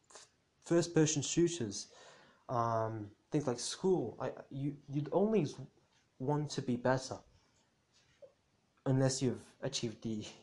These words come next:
the perfect, which is not going to happen anytime soon. You're probably not perfect, so there's always that point that you could achieve better, you could do better, you could have done this, you could have done that.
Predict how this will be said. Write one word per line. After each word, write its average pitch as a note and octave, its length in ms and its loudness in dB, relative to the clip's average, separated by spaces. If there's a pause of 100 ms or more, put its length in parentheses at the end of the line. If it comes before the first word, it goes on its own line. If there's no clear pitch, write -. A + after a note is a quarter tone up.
(200)
the B2 80 -8
perfect, A2+ 460 -6
which A2+ 180 -10
is G#2 300 -8 (520)
not D3+ 280 -2
going C#3 200 0
to C3+ 100 -4
happen B2 300 -2 (400)
anytime C#3 420 0
soon. A2 300 -8 (1000)
You're B2 180 0
probably B2+ 480 0
not A2+ 240 -4
perfect, - 540 -8
so G#2 300 -10 (640)
there's A#2+ 180 -2
always F#3 360 0
that - 240 -2
point B2 260 -4
that G#2 160 -2
you B2 140 -6
could G#3 220 0
achieve - 420 -6
better, D#3 320 -2
you G#2+ 160 -8
could - 320 -4
do C#3 220 2
better, C#3 440 0 (360)
you D3 200 0
could A3+ 280 0
have - 160 0
done C3 220 2
this, C3 500 0
you D3+ 160 0
could G#3+ 160 6
have F#3+ 140 2
done B2 200 2
that. A2+ 380 2